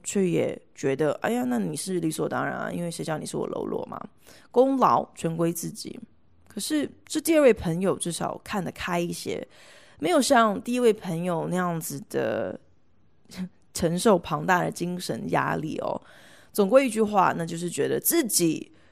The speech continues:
有几斤两重，小人老板有几斤两重，单从合作伙伴写信、知会谁、安排会议、通知谁、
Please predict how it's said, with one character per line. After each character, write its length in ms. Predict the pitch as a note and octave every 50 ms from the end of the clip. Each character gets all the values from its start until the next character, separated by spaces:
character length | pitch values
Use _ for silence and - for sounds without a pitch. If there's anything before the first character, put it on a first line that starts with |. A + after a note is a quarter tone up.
| _ _
有 160 | - F3+ F#3+
几 140 | F#3+ G3 D#3
斤 180 | - F3+ F#3+ G3+
两 240 | F#3+ D3 G#2 -
重， 320 | - F3 F3 D#3+ D3+ B2 - _
小 260 | - - - - D3+ D#3
人 160 | F3 F#3 G3+
老 200 | G#3 G3 G3 G3+
板 260 | G#3 F3+ C3 F#2+ - -
有 180 | - D3+ D3+ D#3+
几 140 | D#3 D#3 C#3
斤 180 | D3+ D#3+ E3
两 240 | D#3+ C3 G2 - -
重， 340 | - E3 D#3+ D3+ C#3 - - -
单 220 | - A3+ C#4+ D4+ D4+
从 180 | C4 A#3+ A3
合 160 | G#3+ - G3+ G3
作 160 | G3+ A#3 G#3+
伙 140 | F#3 F3 -
伴 240 | - C#3 C#3+ C#3+
写 240 | - - - C3+ -
信、 320 | - - - A3 G3 D#3+ - - - _ _
知 240 | - - - B3 C4+
会 240 | B3+ - D4 A3+ F3
谁、 460 | - - - C3 F#2+ C2 - - - _ _ _ _ _ _ _ _ _
安 200 | - A3 D4+ D#4
排 220 | D4+ C#4+ G#3+ F#3+ F#3+
会 260 | - - B3 G#3+ G3
议、 400 | - - G#3 G3 F3 D#3+ - - _ -
通 300 | - - C4+ C4+ C4 C4
知 220 | A#3+ B3 A#3+ A#3+
谁、 440 | A3+ - - D3 F#2 - - - -